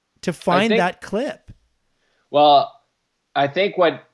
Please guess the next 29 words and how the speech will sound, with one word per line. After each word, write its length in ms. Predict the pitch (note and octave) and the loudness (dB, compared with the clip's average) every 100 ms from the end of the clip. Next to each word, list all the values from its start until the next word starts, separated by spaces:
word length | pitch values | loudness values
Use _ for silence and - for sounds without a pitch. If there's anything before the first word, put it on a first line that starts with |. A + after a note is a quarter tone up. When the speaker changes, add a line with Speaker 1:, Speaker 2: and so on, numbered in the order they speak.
| _ _ _ | _ _ _
Speaker 2:
what 200 | C#3+ D3 | -8 -4
they 120 | D3 | -2
were 100 | C#3 | -4
talking 260 | A#2 C#3+ D3 | 0 0 0
about 180 | C3+ A#2 | -4 -4
doing 280 | C3+ D#3 C#3+ | -2 0 -2
is, 180 | A2+ | -4
is 200 | A#2 B2 | -6 -8
borrowing 480 | G#2 B2+ C#3 D#3 C#3+ | -6 -2 0 2 0
it 160 | C3 - | -4 -4
from 180 | C3+ B2 | -4 -4
the, 480 | A#2+ A#2 A2+ A2 - | -4 -4 -6 -8 -8
from 140 | B2+ | -6
the 60 | A#2+ | -4
video 280 | A2+ E3+ E3 | 0 0 0
game 240 | A2+ G#2+ | -2 -6
franchises. 840 | G#2+ G#2 F#2+ - F2 F#2+ A1+ - - _ - | -6 -8 -8 -6 -6 -6 -14 -18 -20 _ -6
Speaker 1:
Oh, 140 | C#3+ | 0
Speaker 2:
Because 120 | D3+ | 2
Speaker 1:
yeah, 180 | D3 C#3+ | 4 4
I 60 | C3+ | 4
Speaker 2:
they 60 | |
Speaker 1:
did 180 | C3 C#3+ | 4 4
hear 140 | C#3+ C#3+ | 6 6
Speaker 2:
have 100 | F#3+ | 4
Speaker 1:
that. 120 | - | 2
Speaker 2:
it 60 | B2+ | 2
already, 320 | A#2+ A#2+ G#2 | 2 2 0
Speaker 1:
Yes, 180 | - | -6